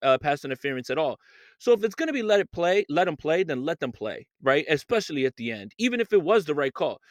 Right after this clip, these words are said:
So I don't even really know what I'm saying here at this point. I think it's more just they missed a, a far more egregious call before, and it, I thought they were setting the precedent of they were gonna let the guys play a little bit more, and then to have it come down to that, I wasn't mad at the call. I was just mad that Jalen Hurts and the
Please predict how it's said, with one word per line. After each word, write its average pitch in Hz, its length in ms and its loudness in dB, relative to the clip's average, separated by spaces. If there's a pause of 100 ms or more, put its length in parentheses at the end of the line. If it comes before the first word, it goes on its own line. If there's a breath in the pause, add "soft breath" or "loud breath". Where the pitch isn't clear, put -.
(180 soft breath)
So 285 120 2
I 311 80 4
don't 311 80 0
even 208 220 0
really 160 180 0
know 147 140 0
what 135 100 2
I'm 113 80 -6
saying 131 380 -8
here 175 180 -6
at 180 100 -4
this 185 140 -6
point. 185 280 -6
I 160 60 0
think - 220 -2
it's 160 160 -4
more 165 220 -2
just 151 240 -4 (300 soft breath)
they 208 120 6
missed 240 260 -2
a, 160 220 0
a 135 100 0 (120)
far 170 240 4
more 156 240 -2
egregious 139 480 -6
call 165 260 0
before, 139 540 0
and 135 140 -2
it, 131 100 -4 (180)
I 170 180 2
thought 196 200 -4
they 170 80 -4
were 160 80 0
setting 147 300 -4
the 135 80 -6
precedent 139 500 -6
of 123 200 -2 (300)
they 139 140 4
were 175 80 2
gonna 151 160 -2
let 143 180 -2
the 131 80 -4
guys 123 300 -2
play 196 240 2
a 170 60 4
little 139 240 2
bit 120 160 -4
more, 123 320 -6 (340)
and 156 80 -2
then 208 100 2
to 180 80 0
have 175 140 4
it 160 80 0
come 143 160 -4
down 139 200 0
to 135 100 -8
that, 143 180 2
I 143 60 2
wasn't 147 280 -2
mad 135 160 0
at 117 80 -12
the 101 80 -12
call. 139 300 -2
I 123 40 0
was 127 120 -2
just 120 140 -12
mad 123 140 -2
that 110 120 -8
Jalen 110 260 -6
Hurts 113 240 -6
and 104 100 -8
the - 60 -12